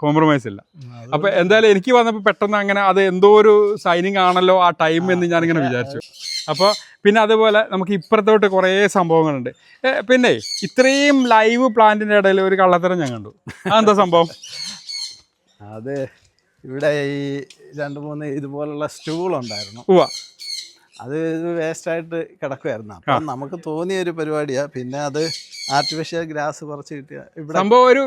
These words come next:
Speaker 1: വെറൈറ്റി ആയി സംഭവം. ഇതിന്റെ ഇടയ്ക്ക് ആവുമ്പോ ഒരിക്കലും അറിയില്ല എന്നുള്ളതാണ്.
Speaker 2: ആ, നേരത്തെയൊക്കെ അത് വളരെ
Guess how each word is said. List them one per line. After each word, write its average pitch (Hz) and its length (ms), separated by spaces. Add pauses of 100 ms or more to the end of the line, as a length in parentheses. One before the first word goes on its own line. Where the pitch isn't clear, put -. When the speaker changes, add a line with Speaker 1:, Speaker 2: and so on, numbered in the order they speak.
Speaker 1:
വെറൈറ്റി 240 400
ആയി 180 220
സംഭവം. 143 260
ഇതിന്റെ 214 200
ഇടയ്ക്ക് 214 260
ആവുമ്പോ 240 300
ഒരിക്കലും 254 440
അറിയില്ല 220 320
എന്നുള്ളതാണ്. 151 380
Speaker 2:
ആ, 127 100
നേരത്തെയൊക്കെ 165 640 (100)
അത് 214 120 (800)
വളരെ 208 300